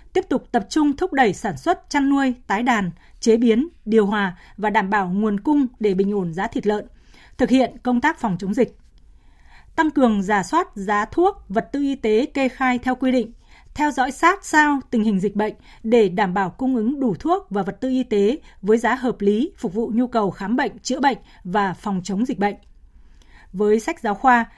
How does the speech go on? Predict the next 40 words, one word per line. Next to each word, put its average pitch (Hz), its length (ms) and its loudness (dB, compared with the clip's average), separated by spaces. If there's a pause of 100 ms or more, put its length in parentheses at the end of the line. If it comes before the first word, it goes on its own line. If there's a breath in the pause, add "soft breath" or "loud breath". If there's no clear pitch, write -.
(140 soft breath)
cần 247 160 4
tiếp 349 180 -4
tục - 180 -4
tiếp 381 160 0
nhận, 277 280 0
rà 202 320 0
soát, - 480 -2
kê 285 180 0
khai 285 280 0
giá 214 360 -2
theo 277 160 -2
quy 269 160 -4
định 214 180 -2
của 196 100 -8
pháp 285 200 -6
luật. 247 220 2 (580 soft breath)
Các 349 120 0
đơn 285 160 4
vị 233 160 0
xuất 349 220 -4
bản 220 260 2 (160)
tiếp 381 160 -2
tục - 140 -4
rà 196 180 0
soát - 300 -2 (240 soft breath)
và 226 120 2
triển 220 240 -2
khai 294 240 -2
các 339 140 -4
biện 233 140 -4
pháp - 380 -4
tiết 392 160 2
giảm 240 320 2
chi 262 140 -2
phí 247 340 0 (200 soft breath)
nhằm 233 220 2
tiếp 349 200 -4
tục 277 120 -2
giảm 185 280 0
giá, 190 300 -6